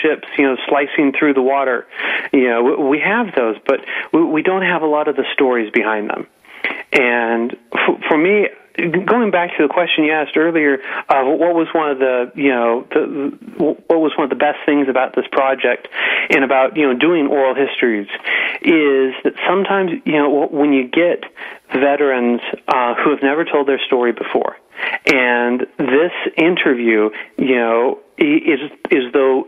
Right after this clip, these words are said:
is the one thing that they'll be able to hand down from, you know, from their participation of, of, you know, the greatest generation. You know, that one interview is what they're gonna hand down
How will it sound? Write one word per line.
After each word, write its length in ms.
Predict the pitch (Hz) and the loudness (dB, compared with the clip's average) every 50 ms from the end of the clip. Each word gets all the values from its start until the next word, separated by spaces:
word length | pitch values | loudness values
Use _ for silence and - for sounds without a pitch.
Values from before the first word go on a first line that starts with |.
| - - | -2 -2
is 160 | 135 127 127 | -2 0 2
the 80 | 139 | 0
one 280 | 131 127 135 151 165 160 | 2 2 0 0 -2 -2
thing 180 | - 160 143 139 | 0 0 0 0
that 100 | 131 - | 0 2
they'll 140 | 139 131 135 | 0 0 2
be 180 | 135 135 127 | 2 2 2
able 160 | 123 120 127 123 | 2 2 0 -2
to 60 | 120 | -2
hand 280 | 127 135 131 131 127 | 0 0 0 0 0
down 320 | 127 123 117 117 117 120 120 - - - - - - - - | 0 0 0 0 -2 -4 -4 -6 -8 -8 -8 -8 -8 -4 -2
from, 600 | 151 147 135 131 123 123 117 117 120 131 - - - _ - | 0 0 2 2 0 0 2 2 0 0 -2 -4 -10 _ -6
you 160 | - - 135 | -2 0 0
know, 140 | 131 117 113 - | 0 0 0 0
from 120 | - 131 135 | 0 0 2
their 140 | 156 165 | 0 0
participation 920 | 160 - 147 - - 165 156 - - - - 156 147 143 135 - 131 123 120 - - - - - - | 0 -2 -2 0 0 0 0 0 -2 -2 0 0 0 2 2 0 0 0 -2 -2 -4 -6 -6 -4 0
of, 320 | 156 139 127 123 120 120 117 - - - _ - - | 0 2 2 0 -2 -4 -8 -12 -16 -18 _ -2 0
of, 280 | 151 135 131 123 120 123 | 2 2 2 0 -2 -2
you 160 | 131 135 131 | 0 0 2
know, 200 | 120 113 117 127 | 2 2 0 -2
the 200 | 107 123 135 120 | -2 -2 -2 0
greatest 520 | 117 131 131 147 156 156 156 139 - - | 2 2 2 2 2 2 0 -2 -2 0
generation. 720 | - 151 127 123 117 117 131 165 175 - - 127 - - - - - - - - - | 0 0 0 2 2 2 2 2 2 0 0 -2 -2 -4 -6 -8 -6 -6 -4 0 2
You 120 | 147 131 | 2 2
know, 240 | 127 113 113 120 - 151 | 2 2 0 -2 0 0
that 180 | 160 151 - | 0 0 0
one 200 | 151 156 175 180 | 0 0 0 2
interview 320 | 180 190 208 190 151 135 135 | 2 2 2 2 0 0 0
is 160 | 139 143 - - | 0 0 0 -2
what 160 | 170 170 - | -2 -2 0
they're 120 | - 156 143 | 0 0 0
gonna 160 | 143 143 127 | 0 0 0
hand 240 | 151 147 139 135 135 | 0 0 0 2 2
down 320 | 139 143 147 139 135 | 0 0 0 -2 -4